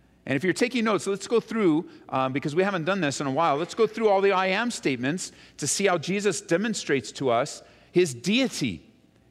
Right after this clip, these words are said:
God in human flesh. In chapter four, verse twenty-six,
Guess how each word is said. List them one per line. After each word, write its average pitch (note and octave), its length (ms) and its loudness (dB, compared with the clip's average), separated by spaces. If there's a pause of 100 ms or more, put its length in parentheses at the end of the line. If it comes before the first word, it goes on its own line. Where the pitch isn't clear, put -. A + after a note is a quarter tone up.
(280)
God A3+ 320 2
in D#3 100 -2
human F#3+ 320 -2
flesh. A3+ 600 -4 (1080)
In D3 240 0
chapter A3 380 0
four, A3+ 240 2
verse F#3+ 200 0
twenty-six, G#3+ 760 -6